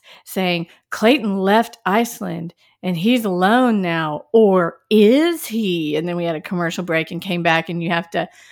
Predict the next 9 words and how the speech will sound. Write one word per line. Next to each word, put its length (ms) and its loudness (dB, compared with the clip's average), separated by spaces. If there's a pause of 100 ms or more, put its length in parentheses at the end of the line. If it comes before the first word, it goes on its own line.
(160)
find 340 -2
out 240 2
who 320 0
slid 400 -2
into 180 -2
Clayton's 500 -4
D 500 -4
Ms 480 -2
and 320 -6